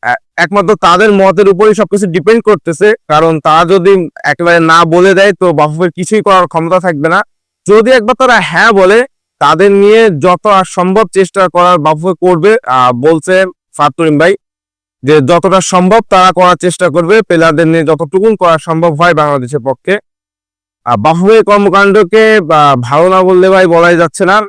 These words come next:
এক হামজা এসে যে ক-, কত আমূল পরিবর্তন হয়েছে বাংলাদেশ ফুটবলের, তার প্রমাণ এগুলাই। আহ, একে একে যদি আমাদের বংশোদ্ভূত, বাংলাদেশের বংশোদ্ভূত প্লেয়াররা বাংলাদেশের ন্যাশনাল টিম আসতে শুরু করে, ফাহমিদুল তো এই সামনের জুনের উইন্ডোতে আসছে ইনশাল্লাহ।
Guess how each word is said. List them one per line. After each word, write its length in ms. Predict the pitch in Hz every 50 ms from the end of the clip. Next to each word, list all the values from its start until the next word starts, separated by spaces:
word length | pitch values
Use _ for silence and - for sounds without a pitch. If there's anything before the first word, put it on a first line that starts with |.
| - _
এক 200 | 143 151 151 -
হামজা 400 | 147 151 143 151 160 165 190 190
এসে 300 | 190 180 160 - 190 185
যে 200 | 175 208 202 185 -
ক-, 180 | 165 156 143 131
কত 180 | - 170 165 180
আমূল 400 | 175 165 165 175 185 208 208 175
পরিবর্তন 560 | - 190 202 196 180 202 196 - - 208 196
হয়েছে 260 | 196 208 220 202 220
বাংলাদেশ 380 | 185 180 175 180 180 185 185 - -
ফুটবলের, 440 | 180 175 160 175 180 175 185 214 214 - - _ _ _ _ _ _ _
তার 180 | 175 170 170
প্রমাণ 460 | 147 - 185 185 180 180 180 180 175 175
এগুলাই। 480 | 175 175 147 175 180 185 202 226 247 - _ _ _ _ _ _ _ _ _ _
আহ, 220 | - 131 127 131 135
একে 220 | - 165 156 - 196
একে 520 | 185 185 180 - 190 196 196 196 202 196 170
যদি 260 | 160 180 175 160 185
আমাদের 240 | 170 170 180 190 190
বংশোদ্ভূত, 680 | 160 160 170 170 156 - 202 170 160 170 196 196 - -
বাংলাদেশের 580 | 196 208 180 175 160 156 160 165 151 170 190
বংশোদ্ভূত 480 | 165 160 170 165 - 190 160 180 175 202
প্লেয়াররা 480 | 208 160 175 165 170 175 175 165 180 170
বাংলাদেশের 480 | 165 160 165 170 170 170 - 190 180
ন্যাশনাল 340 | 160 160 147 - 180 180 180
টিম 120 | 175 190 185 -
আসতে 440 | - 165 160 - - - 208 214
শুরু 280 | - - - 185 196 233
করে, 320 | 196 185 170 156 175 208 226 - _
ফাহমিদুল 540 | 180 165 165 175 180 190 190 175 202 208 196
তো 380 | 175 - 214 214 214 214 202 185
এই 180 | 175 170 160
সামনের 400 | - - 160 160 175 190 196 180
জুনের 260 | 143 160 170 180 190
উইন্ডোতে 580 | 190 185 190 190 185 196 - 202 208 208 208 202
আসছে 480 | 165 160 175 165 - - - - 202 185
ইনশাল্লাহ। 540 | 185 175 - 180 165 165 165 175 190 214